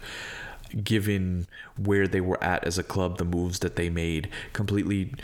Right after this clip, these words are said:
rebuilt that young core that they now have. Uh, it's exciting for them. So, you know, they,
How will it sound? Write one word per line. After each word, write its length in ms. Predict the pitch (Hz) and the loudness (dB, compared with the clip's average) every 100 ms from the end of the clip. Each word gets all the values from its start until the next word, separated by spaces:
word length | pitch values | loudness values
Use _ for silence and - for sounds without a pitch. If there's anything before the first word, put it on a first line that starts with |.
| - - | -10 -6
rebuilt 680 | - 98 101 92 95 92 - | -2 2 2 4 4 2 0
that 180 | 95 85 | 0 2
young 320 | 98 92 90 | 2 2 0
core 400 | - - 90 90 | -2 0 2 2
that 160 | 90 87 | 0 -2
they 100 | 87 | 0
now 280 | 87 85 82 | 0 0 0
have. 480 | 85 85 90 98 - - - - - | 0 0 0 -4 -10 -12 -12 -10 -2
Uh, 100 | 131 | 0
it's 120 | 131 | 0
exciting 420 | 131 - 156 135 | 0 2 2 2
for 120 | 107 - | -2 -4
them. 220 | - - - | -4 -6 -6
So, 420 | - 95 95 90 | -2 0 0 0
you 80 | 110 | 0
know, 140 | 95 | 2
they, 280 | 98 95 | 2 0